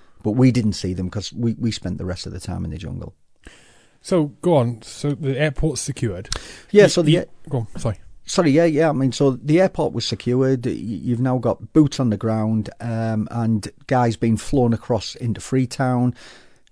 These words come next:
Speaker 1: going straight back into sort of, you know, sort of controlling it. So there was V C Ps, there was mobile patrols going on.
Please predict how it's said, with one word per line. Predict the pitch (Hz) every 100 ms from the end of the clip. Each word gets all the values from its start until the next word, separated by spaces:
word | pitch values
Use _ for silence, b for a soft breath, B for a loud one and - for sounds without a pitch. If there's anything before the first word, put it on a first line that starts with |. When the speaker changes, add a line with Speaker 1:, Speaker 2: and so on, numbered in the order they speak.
| - - - - -
Speaker 1:
going | 147 139
straight | - 180 151
back | 135 -
into | 123 113
sort | - 127 113
of, | 110 107 101 - - -
you | - - 143
know, | 113 95
sort | - 110 117
of | 95 - -
controlling | - 113 - 131 120 117
it. | 113
So | -
there | 101
was | 104
V | 104 131
C | - 113
Ps, | - 123 113 110
there | 104
was | 98 101
mobile | 120 110 107
patrols | - - - 107 101
going | - 104 101 101
on. | 98 98